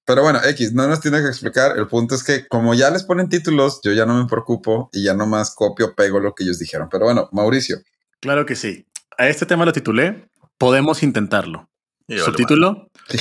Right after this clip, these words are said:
Speaker 2: Una hazaña en las alturas.
Speaker 1: <laughs> Ay, no, hombre, no.
Speaker 3: Ay, no, güey, no importa.
Speaker 2: Quietos, quietos, quietos.
Speaker 1: Corría el año de mil novecientos veintisiete.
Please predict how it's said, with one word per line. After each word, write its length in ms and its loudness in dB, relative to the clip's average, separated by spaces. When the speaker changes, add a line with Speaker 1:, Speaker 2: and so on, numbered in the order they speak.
Speaker 2:
Una 240 2
hazaña 440 0
en 100 0
las 160 0
alturas. 400 2
Speaker 1:
<laughs> 180 -4
Ay, 300 2
no, 140 -2
hombre, 260 0
no. 100 -12
Speaker 3:
Ay, 560 2
no, 300 -2
güey, 160 -8
no 80 -16
importa. 260 -14
Speaker 2:
Quietos, 460 -2
quietos, 400 -6
quietos. 400 -8
Speaker 1:
Corría 340 4
el 100 4
año 220 2
de 140 0
mil 180 2
novecientos 720 0
veintisiete. 720 -4